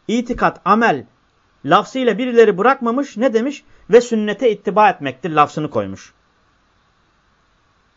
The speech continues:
Neden? Demiştir ki çünkü söz, itikat ve, eee, amel eğer sünnete ittiba olmazsa bunun ismi bidat olur demiştir. O yüzden imanın tarifini şöyle tarif etmiştir. İman,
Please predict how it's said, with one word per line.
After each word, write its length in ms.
Neden? 440
Demiştir 360
ki 120
çünkü 280
söz, 340
itikat 500
ve, 280
eee, 1080
amel 400
eğer 240
sünnete 500
ittiba 460
olmazsa 680
bunun 180
ismi 280
bidat 240
olur 200
demiştir. 360
O 140
yüzden 320
imanın 420
tarifini 400
şöyle 280
tarif 260
etmiştir. 360
İman, 420